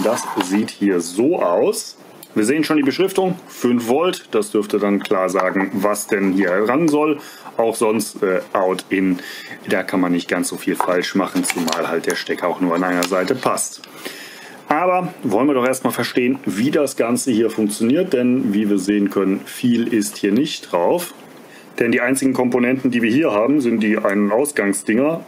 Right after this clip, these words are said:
ein Trafo in der Mitte und, ja, wahrscheinlich eine Spule, die hier sitzt. Auf der Rückseite haben wir noch ein bisschen mehr, aber auch nicht ganz so viel. Wir haben drei Kondensatoren, zwei Widerstände und zwei Transistoren. Das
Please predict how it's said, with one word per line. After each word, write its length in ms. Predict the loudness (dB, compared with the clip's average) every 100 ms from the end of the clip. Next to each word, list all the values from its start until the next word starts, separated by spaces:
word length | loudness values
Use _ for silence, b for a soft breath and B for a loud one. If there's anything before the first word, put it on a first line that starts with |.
| -4
ein 80 | -2
Trafo 320 | 0 0 0
in 80 | 2
der 80 | 2
Mitte 240 | 2 0
und, 460 | 2 2 2 0 0
ja, 180 | -2 0
wahrscheinlich 420 | 0 0 0 0
eine 80 | -2
Spule, 420 | 0 0 2 2
die 140 | 2
hier 160 | 2 0
sitzt. 400 | -2 -4 -12 -16 B B B B B -4
Auf 40 |
der 120 | 0
Rückseite 420 | 0 0 0 2 2
haben 140 | 2
wir 20 |
noch 120 | 2
ein 140 | 2 0 -2
bisschen 600 | 0 0 -2 -4 -2 0
mehr, 260 | 2 2
aber 280 | 0 0 0
auch 180 | -2 -2
nicht 200 | -4 0
ganz 220 | 0 2
so 80 | 0
viel. 380 | 0 0 2 0 -2
Wir 140 | -2
haben 180 | -2 -4 -6
drei 260 | -4 -2
Kondensatoren, 1000 | -2 0 0 0 0 0 2 2 2 -2 B B B B
zwei 300 | -4 0 2
Widerstände 640 | 2 0 0 2 2 0 -2 -14 -6
und 260 | -2 -2
zwei 480 | -2 -2 2 2 0 -6
Transistoren. 760 | -6 -4 0 0 0 2 2 2
Das 300 | 2 0